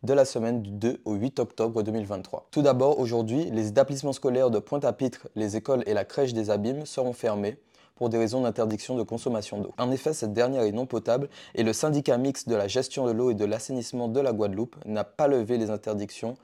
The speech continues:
dans certains quartiers. Ce dimanche huit octobre, la Martinique a accueilli son premier bateau de croisière de la saison deux mille vingt-trois deux mille vingt-quatre.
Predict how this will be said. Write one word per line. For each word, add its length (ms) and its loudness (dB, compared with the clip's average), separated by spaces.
dans 100 -4
certains 300 -4
quartiers. 400 -6
Ce 140 0
dimanche 340 4
huit 180 2
octobre, 400 4
la 80 4
Martinique 480 0
a 80 4
accueilli 340 -2
son 200 -4
premier 360 2
bateau 360 2
de 80 2
croisière 720 4
de 80 2
la 140 4
saison 340 -4
deux 160 0
mille 220 0
vingt-trois 440 -2
deux 140 0
mille 180 0
vingt-quatre. 420 -4